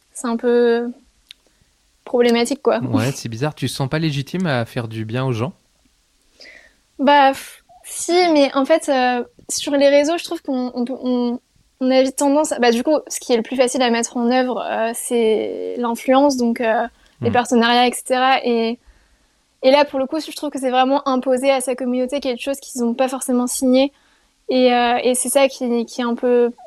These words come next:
Speaker 1: plus compliqué. Après, si c'est, il s'agissait juste de vendre mes œuvres, mes dessins, et cetera, euh, bien sûr, euh, c'est, c'est,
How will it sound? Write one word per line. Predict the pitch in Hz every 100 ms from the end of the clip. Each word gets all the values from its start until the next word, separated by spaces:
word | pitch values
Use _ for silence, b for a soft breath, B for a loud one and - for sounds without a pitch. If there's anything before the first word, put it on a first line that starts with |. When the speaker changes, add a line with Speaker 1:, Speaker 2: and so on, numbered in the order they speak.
| -
Speaker 1:
plus | 262
compliqué. | 254 240 254 269
Après, | 247 226 277
si | - 233
c'est, | 240 226
il | 233
s'agissait | 254 233 240 254
juste | 254
de | 247
vendre | 233 233 233
mes | 233 220 220
œuvres, | 254 247 247
mes | 226
dessins, | 226 233 262
et | 240
cetera, | 240 226 233 254 226
euh, | 208
bien | 220
sûr, | 233 277 240
euh, | 214 214
c'est, | 214 - -
c'est, | - 262